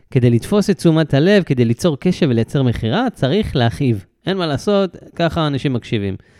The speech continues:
וזה לא נכון. וברגע זה, רק, אני רק אומר את המילה כאב, יש לי קיבוץ בבטן. ועד היום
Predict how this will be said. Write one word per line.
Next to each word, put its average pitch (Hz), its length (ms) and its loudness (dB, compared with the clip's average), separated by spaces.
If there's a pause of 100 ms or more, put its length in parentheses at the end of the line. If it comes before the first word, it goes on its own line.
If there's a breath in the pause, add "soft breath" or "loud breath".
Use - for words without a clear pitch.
(360 soft breath)
וזה 113 280 2
לא 147 120 6
נכון. 110 280 -2 (540 soft breath)
וברגע 120 800 2
זה, 165 220 2
רק, 147 280 -2
אני 113 260 -8
רק 139 260 -6 (240)
אומר 143 480 2
את 131 120 -2
המילה 101 600 -2
כאב, 147 540 -2 (120)
יש - 200 -10
לי 165 60 -4
קיבוץ 120 460 -2
בבטן. 117 440 -2 (520 soft breath)
ועד 170 400 -2
היום 196 320 2